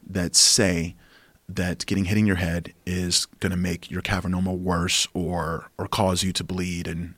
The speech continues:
and something's gonna happen. And he's like, Look, you can bleed, you know, you can be oozing blood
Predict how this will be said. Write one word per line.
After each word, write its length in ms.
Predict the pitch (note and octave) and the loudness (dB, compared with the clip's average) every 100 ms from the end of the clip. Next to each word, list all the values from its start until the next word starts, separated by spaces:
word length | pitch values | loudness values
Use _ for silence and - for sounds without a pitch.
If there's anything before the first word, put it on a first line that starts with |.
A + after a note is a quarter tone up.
| - | -4
and 200 | F#2 F2+ | -2 0
something's 320 | F#2 F#2 F2+ | 0 -2 -4
gonna 140 | D#2+ | -4
happen. 380 | D#2+ F2 - - - - - - - - - | -4 -4 -8 -14 -16 -18 -16 -14 -14 -16 -6
And 80 | A2 | 2
he's 240 | A2 G#2+ G2+ | 4 6 4
like, 180 | F#2 | 0
Look, 300 | E2+ A#1 - - - - - _ _ _ _ _ _ _ _ _ - | -2 -4 -8 -18 -20 -12 -12 _ _ _ _ _ _ _ _ _ -6
you 260 | A2 C#3+ E3+ | 4 4 4
can 220 | D#3+ C3+ | 4 4
bleed, 400 | G2+ G2 G2 - - _ _ _ _ _ _ - | 4 4 0 -4 -14 _ _ _ _ _ _ -2
you 100 | G2+ | 0
know, 300 | F2+ E2+ - | 2 -2 -4
you 140 | - A#2+ | 0 0
can 140 | A2+ | 2
be 160 | G2+ - | 2 6
oozing 320 | B2+ C3+ A2+ | 8 8 6
blood 360 | G2+ F#2+ F2+ | 4 2 0